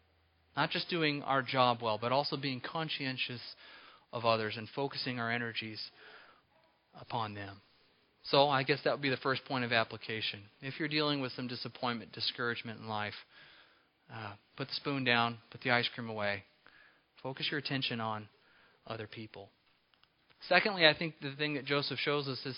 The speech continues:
he's God-honoring. He's God-honoring. Even in, even in the midst of this, he maintains a high and a reverent view of God in the midst of disappointment. Uh, listen to what he says in verse eight.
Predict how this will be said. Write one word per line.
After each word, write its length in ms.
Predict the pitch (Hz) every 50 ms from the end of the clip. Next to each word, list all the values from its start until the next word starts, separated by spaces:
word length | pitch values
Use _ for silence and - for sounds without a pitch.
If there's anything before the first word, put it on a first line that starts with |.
| - -
he's 240 | 156 151 143 131 -
God-honoring. 840 | 143 151 156 165 170 - 156 147 147 151 151 139 117 104 98 95 98 _ _ _ _ _ _ _ _ _ _ _ _ _ _ _ _
He's 240 | - - 165 151 139
God-honoring. 840 | 147 156 170 175 180 190 - 151 151 156 165 160 139 123 117 127 127
Even 240 | 151 180 190 196 190
in, 180 | 175 160 160 - -
even 220 | 175 202 208 220
in 80 | 196 165
the 80 | 143
midst 300 | 147 151 165 170 - -
of 60 | 143 135
this, 140 | 131 123 - -
he 100 | 185 175
maintains 580 | 170 170 160 156 - 185 180 190 202 202 -
a 120 | - - -
high 480 | - - 170 180 185 196 208 214 220 - - - - - - -
and 100 | 170 165
a 60 | 165 151
reverent 400 | 147 165 180 196 226 233 - 170
view 200 | 170 196 185 165
of 120 | 151 147
God 400 | - 156 165 180 180 175 170 160 - - - - - -
in 120 | 170 170
the 80 | 160 160
midst 320 | 165 185 185 - - -
of 100 | 175 151
disappointment. 720 | 160 160 - - 151 - - 156 156 165 - 135 120 - _ _ _ _ _ _ _ _ _ _ _ _ _ _ - 135
Uh, 240 | 131 131 123 123 135
listen 240 | 160 160 - 190 175
to 80 | 180
what 100 | 170 160
he 60 | 151
says 240 | 143 - 160 151 151 -
in 100 | 143 123
verse 280 | - 135 139 123 - -
eight. 260 | - 135 127 120 -